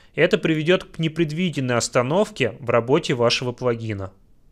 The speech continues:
Второе. Сообщения об ошибках следует удалить, поскольку они будут блокировать работу вашего приложения.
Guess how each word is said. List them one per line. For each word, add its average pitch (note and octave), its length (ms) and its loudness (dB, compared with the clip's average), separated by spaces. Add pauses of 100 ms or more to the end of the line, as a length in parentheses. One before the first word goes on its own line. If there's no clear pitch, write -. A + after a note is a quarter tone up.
(1080)
Второе. D#3+ 680 6 (580)
Сообщения G3+ 640 4
об F#3 100 6
ошибках F#3+ 480 2
следует F#3+ 460 0
удалить, C#3+ 560 0 (260)
поскольку D#3 440 0
они C#3+ 180 2
будут C3+ 260 -4
блокировать C3+ 680 0
работу B2+ 420 0
вашего A#2 380 0
приложения. G#2+ 760 -2